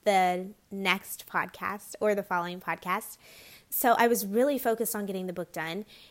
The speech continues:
And I, because of that, I had to withdraw from a lot of things. I wasn't able to do as much hanging out and laughing and kikiing with people because I was focused. So instead of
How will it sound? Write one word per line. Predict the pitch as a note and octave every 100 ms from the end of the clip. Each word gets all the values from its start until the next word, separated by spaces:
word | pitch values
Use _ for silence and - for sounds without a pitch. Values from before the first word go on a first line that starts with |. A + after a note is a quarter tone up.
| _
And | G#3 G3+ G3 F#3+ G3 G3
I, | G3 F#3 F#3+ F#3+ F#3+ G3 G3 - - _ - G#3
because | A#3 G#3+ - C4
of | D4 G#3+
that, | E3+ D#3+ G#3 - _ _ - -
I | G#3+
had | - G#3+ G#3+
to | A3
withdraw | G3+ G3+ - G#3 G#3+
from | A3 G3
a |
lot | F3+ D#3+
of | F3
things. | - F#4+ A#3
I | F#3+
wasn't | F#3+ G#3 A3
able | G#3 G3
to | F#3 F#3
do | G#3 C4 A#3+ G#3+ G#3 G#3+ - -
as | G3+ G3+
much | G3+ G3
hanging | - G#3 G3+ F#3+
out | F3+ F#3 G3+ -
and | G3+ F#3 F3+ F3+
laughing | F3 F#3 G#3+ A3+
and | G3
kikiing | G3 G3+ F#3+ C#4+ D4+
with | A3
people | - G#3 F#3 F#3+ A3
because | A#3 C#4 G3+ A3+ G3+ G#3+ - - -
I | - G#3+
was | G#3 G#3+
focused. | - F#4 A#3 - -
So | - G3+ G3+
instead | G3+ G3+ A3 G#3+
of | G3+